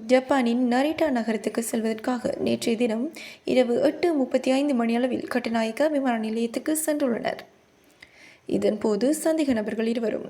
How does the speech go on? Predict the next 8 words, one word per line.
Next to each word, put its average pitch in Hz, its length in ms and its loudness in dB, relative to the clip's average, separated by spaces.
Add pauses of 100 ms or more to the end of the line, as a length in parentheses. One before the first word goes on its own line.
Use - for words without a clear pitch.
(100)
சோதனை 233 400 0
நடவடிக்கைகளுக்காக 220 920 -2 (100)
தங்களது 240 340 0 (160)
ஆவணங்களை 247 460 0 (120)
விமான 233 240 2 (100)
நிலைய 226 300 -2
அதிகாரிகளிடம் 240 680 0 (100)
ஒப்படைத்துள்ளனர். 240 760 0